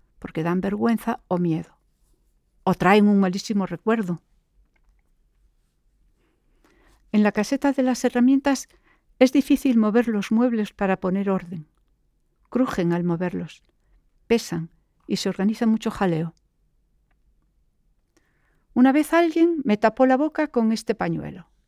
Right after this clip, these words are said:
Ya sabemos que tú de pequeña eras pobre. La foto tardó todavía unos años en caerse de la pared.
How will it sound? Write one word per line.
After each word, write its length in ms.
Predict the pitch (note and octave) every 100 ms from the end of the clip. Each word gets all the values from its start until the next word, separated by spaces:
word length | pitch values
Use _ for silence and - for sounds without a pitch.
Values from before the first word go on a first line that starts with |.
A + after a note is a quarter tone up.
| _ -
Ya 220 | F3+ F#3+
sabemos 540 | - F3 G3+ F3+ -
que 100 | F3
tú 160 | - G3+
de 100 | F3
pequeña 400 | F3 G3 F3+ E3
eras 220 | D#3 -
pobre. 380 | - F#3 F3 _ _ _ _ _ _ _ _ _ _ _ _ _ _
La 100 | -
foto 300 | A#3 G4 B4
tardó 340 | A4 D4 - B3+
todavía 420 | A#3+ A3+ G#3+ G#3+
unos 280 | G3+ G3 -
años 360 | G3+ F#3+ F3+
en 120 | G3 F3
caerse 360 | F3+ F#3+ G3
de 80 | F3+
la 120 | F3
pared. 280 | E3+ D#3+